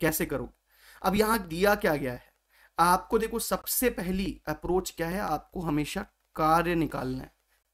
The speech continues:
टोटल वर्क, क्योंकि अगर आपको पता करना है समय, तो समय कैसे निकलता है भाई इसमें, टोटल वर्क upon efficiency। तो आपको पहले कुल कार्य पता हो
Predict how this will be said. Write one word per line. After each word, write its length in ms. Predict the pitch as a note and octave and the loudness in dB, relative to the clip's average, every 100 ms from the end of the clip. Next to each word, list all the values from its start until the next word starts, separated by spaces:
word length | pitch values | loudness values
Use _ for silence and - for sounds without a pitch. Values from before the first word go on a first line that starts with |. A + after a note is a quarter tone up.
| - | -2
टोटल 360 | D#3 D#3 D3+ | 0 2 -2
वर्क, 300 | B2+ B2 - - _ _ _ _ _ _ - | -2 -8 -16 -20 _ _ _ _ _ _ -2
क्योंकि 320 | G3 A#3+ A#3+ | 0 -2 -2
अगर 220 | F3+ F3 G#3+ | -2 0 0
आपको 240 | A3 A#3+ | -2 -2
पता 240 | G3+ F#3+ | -2 -2
करना 260 | G#3 G3 F#3+ | -2 0 0
है 60 | G3 | -2
समय, 400 | - C3+ C#3 C3+ | -2 -2 -2 -4
तो 80 | |
समय 340 | D#3+ F3 F#3+ G#3 | -2 0 0 0
कैसे 260 | G3+ - | -2 -2
निकलता 400 | G#3+ G3+ G3 F#3 | -2 -2 -4 -2
है 60 | G3 | -2
भाई 160 | F#3 F#3+ | -2 -2
इसमें, 280 | - G3 - _ _ _ _ | -6 -10 -14 _ _ _ _
टोटल 380 | F3 E3 - G3+ | -4 -2 0 0
वर्क 320 | G3+ A3 A3 A3+ - _ _ _ - | 0 -2 -4 -12 -16 _ _ _ -10
upon 320 | D3+ F3 A#3 - | -4 -2 -2 -4
efficiency। 640 | D3 D3+ - C#3+ C#3 - - _ _ _ _ _ _ _ _ _ _ | -6 -6 -8 -8 -10 -14 -20 _ _ _ _ _ _ _ _ _ _
तो 60 | F3+ | 0
आपको 220 | E3 E3+ | 0 0
पहले 240 | G3+ F#3+ G#3+ | 0 0 2
कुल 220 | G#3 G#3 | 2 2
कार्य 280 | G3+ D#3 F3+ | 2 2 0
पता 240 | G3 G3 | -4 -4
हो 240 | G#3 C4 | -2 -2